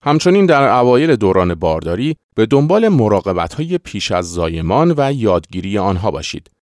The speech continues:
به ویژه اگر در گذشته یک زایمان زودرس داشته اید. به همراه همسر خود در جلسات آموزش مراقبت پیش از زایمان شرکت کنید. اگر خود و نوزاد سالم هستید،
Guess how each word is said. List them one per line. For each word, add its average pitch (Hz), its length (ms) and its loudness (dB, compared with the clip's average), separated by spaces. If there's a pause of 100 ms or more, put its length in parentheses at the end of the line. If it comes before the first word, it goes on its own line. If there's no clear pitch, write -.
به 85 100 -6
ویژه 85 260 -2
اگر 175 200 0
در 113 260 -2
گذشته 85 520 -4
یک 160 320 -4
زایمان 107 500 -2
زودرس 95 600 -6
داشته - 320 -10
اید. - 200 -20 (280)
به 95 100 -2
همراه 92 320 -2
همسر 85 520 -6
خود 175 280 -2 (260)
در 101 160 0
جلسات 87 580 -4
آموزش 87 680 -4
مراقبت 87 720 -2
پیش 82 300 -10
از 78 120 -8
زایمان 82 500 -4
شرکت 117 520 -4
کنید. - 360 -12 (560)
اگر 110 240 0
خود - 360 0
و 95 120 0
نوزاد 92 460 0
سالم 82 360 -4
هستید، 85 500 -6